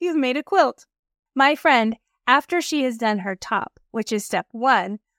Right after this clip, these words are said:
will sew a line of stitching all the way around to keep the edge pieces together and to celebrate and mark the end of creating the top. She calls this a victory lap.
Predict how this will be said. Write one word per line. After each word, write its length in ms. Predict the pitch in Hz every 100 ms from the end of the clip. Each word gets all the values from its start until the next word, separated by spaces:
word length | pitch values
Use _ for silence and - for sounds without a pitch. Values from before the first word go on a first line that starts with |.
| _
will 140 | 233
sew 380 | 240 - 311 311
a 60 | 226
line 320 | 240 294 349
of 80 | 339
stitching 540 | - 233 - 190 - -
all 360 | 277 349 349
the 100 | 339
way 160 | 311 302
around 540 | 262 262 254 190 208 _ _
to 100 | -
keep 200 | - 277
the 160 | - 214
edge 260 | 247 330 -
pieces 320 | - 220 214
together 420 | 214 202 202 208 -
and 280 | - 311 330
to 100 | 262
celebrate 600 | - - 269 285 285 285 -
and 180 | 226
mark 300 | 226 233 240
the 180 | - 214 -
end 280 | 269 285 -
of 160 | 220 -
creating 600 | 220 202 214 254 262 254
the 80 | 240
top. 340 | - - - _ _ _ _
She 220 | - 349
calls 320 | - 254 214
this 360 | 285 254 262 - _
a 80 | 311
victory 400 | 415 453 233 190
lap. 240 | 170 -